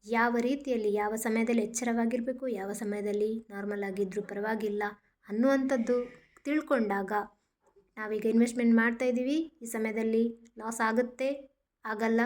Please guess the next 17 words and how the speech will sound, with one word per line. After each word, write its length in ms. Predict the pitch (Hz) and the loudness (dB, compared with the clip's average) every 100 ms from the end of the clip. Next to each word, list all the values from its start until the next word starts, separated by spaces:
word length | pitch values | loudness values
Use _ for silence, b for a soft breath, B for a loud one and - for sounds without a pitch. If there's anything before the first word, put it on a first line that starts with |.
| 233 | 0
ಅನ್ನುವಂಥದ್ದು 600 | 220 214 214 220 240 349 | -2 -2 -2 -2 2 2
ಅದರಲ್ಲಿ 420 | 392 - 269 294 | 0 -6 -4 -2
ಗೊತ್ತಾಗುತ್ತೆ, 560 | 233 196 220 202 185 233 | -2 -2 -2 -4 -6 -10
ಪ್ರಶ್ನೆಯಲ್ಲೂ 500 | - 226 233 233 233 | -14 -10 -2 2 2
ಗೊತ್ತಾಗುತ್ತೆ, 480 | 220 208 208 214 226 | 0 -4 -6 -6 -8
ಜಾತಕದಲ್ಲೂ 480 | 202 190 190 196 196 | -8 -10 -8 -8 -8
ಗೊತ್ತಾಗುತ್ತೆ. 400 | 196 202 202 - B B B B 269 | -12 -14 -16 -18 B B B B 2
ಈ 180 | 294 | 6
ರೀತಿಯಾಗಿ 540 | 339 359 349 320 262 302 | 8 8 6 2 2 0
ತಿಳ್ಕೊಂಡು 680 | - 226 226 233 226 240 240 | -2 -4 -2 -2 0 0 2
ಕಾನ್ಷಿಯಸ್ 540 | 233 233 233 302 - | 2 4 2 -2 0
ಆಗಿ 220 | 226 214 | -2 0
ಎಚ್ಚರ 360 | 233 214 - 269 | 0 0 -2 0
ವಹಿಸಿ 760 | 277 233 233 226 220 226 _ _ 214 | 0 0 0 -2 -4 -6 _ _ -8
ಏನೇ 280 | 208 233 311 | 0 2 4
ವ್ಯವಹಾರಗಳನ್ನು 800 | 226 220 220 220 208 208 214 | 2 0 -2 0 0 0 0
ಮಾಡ್ಕೊಂಡಾಗ 600 | 202 196 - 202 196 185 | -4 -6 -12 -10 -10 -4